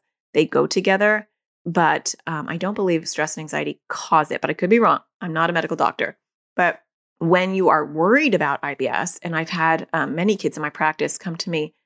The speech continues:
because their gastroenterologist recommended therapy in conjunction with their medical care, part of my role was to work on the anticipatory anxiety of the I B S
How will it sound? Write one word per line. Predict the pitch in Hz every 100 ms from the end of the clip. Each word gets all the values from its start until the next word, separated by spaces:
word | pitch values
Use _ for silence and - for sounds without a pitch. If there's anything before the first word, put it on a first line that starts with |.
| _ _ _
because | - 170 190 151 139 -
their | 160 156 151
gastroenterologist | 143 139 - - 196 151 151 160 151 -
recommended | 165 160 156 151 151 - _ -
therapy | 196 180 165 156 180 190 -
in | 165
conjunction | 190 170 151 185 185 156
with | 147
their | 156
medical | 156 156 156 147
care, | - 240 196 147 _ _ _ _ _ _ -
part | 214
of | 190
my | 165 156
role | 165 208 254 165 156 147
was | 165 160 156 - -
to | - 165 151 131
work | 165 170
on | 160
the | 151 -
anticipatory | 151 - 233 226 220 - 170 160
anxiety | 151 156 151 156 151
of | - 151 208
the | 185
I | - 175
B | 180
S | 175 226 254 -